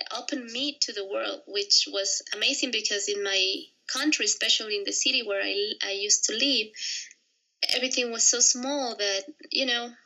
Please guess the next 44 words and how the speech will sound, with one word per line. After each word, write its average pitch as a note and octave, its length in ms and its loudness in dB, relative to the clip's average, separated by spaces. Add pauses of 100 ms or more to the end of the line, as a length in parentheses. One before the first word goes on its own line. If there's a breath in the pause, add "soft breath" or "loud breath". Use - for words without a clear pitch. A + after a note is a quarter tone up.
(220)
it's - 280 0 (160)
so C4 280 4
hard A#3+ 340 -2
to, G#3+ 140 2 (260)
to A3 200 -4
have G#3+ 120 -4
a G3+ 60 -8
better G3+ 300 -2 (100)
vision. A3 420 4 (120)
And F#3+ 140 -4 (380 loud breath)
I'm G3+ 120 -10
talking G#3 440 -2
to G3+ 100 2
you, F#3+ 300 0
I F#3 80 -2
don't F3+ 140 -2
know, F3 200 -4
twenty G#3 300 0
years F#3+ 220 2
ago, G3 260 -2
it G3 100 -4
was F#3+ 240 0 (120)
so - 220 0
hard G#3+ 280 -4
to, G3 200 -2 (1120 loud breath)
to A#3 200 2
have G#3+ 120 -4
a G#3+ 100 -8
better G#3 320 0
vision G3+ 360 2
of F#3+ 180 -10
the F#3 100 -8
world. G#3 360 -6 (840)
But F#3+ 240 -4 (340)
the G3+ 80 0
only G#3 180 -2
way G3+ 200 0
was F#3 320 0
to - 180 2
travel, G#3+ 500 -2
but - 200 -10 (180)
I G3 180 -6
was - 320 2 (380)
really G3+ 200 2